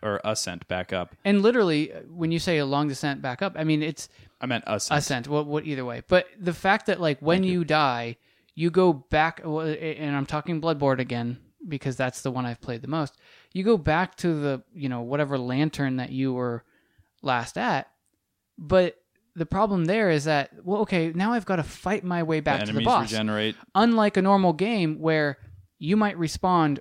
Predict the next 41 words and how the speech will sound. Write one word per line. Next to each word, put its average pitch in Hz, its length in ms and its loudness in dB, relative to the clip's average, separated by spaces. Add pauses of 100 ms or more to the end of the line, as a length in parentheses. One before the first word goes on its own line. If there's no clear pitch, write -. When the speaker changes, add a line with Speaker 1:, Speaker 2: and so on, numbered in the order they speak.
(120)
Speaker 2:
right 156 360 0
outside 139 640 0
the 131 80 -2
door 135 800 4
of 131 280 -4
wherever 131 580 -2
that, 127 200 -10
you 151 80 -4
know, 131 100 -2
that 123 240 -8
church 196 300 2
door 170 260 6
to 139 80 0
go 143 200 2
in 139 160 2
and 127 100 -4
fight 123 240 -4
that 117 140 -6
enemy, 117 260 -6
whatever 170 340 2
that 151 120 2
may 131 120 -6
be. 127 240 -6 (440)
That 170 340 2
is 180 140 0
not 147 260 0
there. 139 280 2
So 170 360 2 (760)
there's 180 260 2
also 226 320 2
that, 160 220 2
okay, 151 260 -2
well, 139 140 0
now 185 180 2
I've 214 140 0
gotta 170 200 -2
spend 139 480 -2 (400)
five 151 340 4
minutes 143 460 0 (140)
getting 139 420 0
back, 139 340 0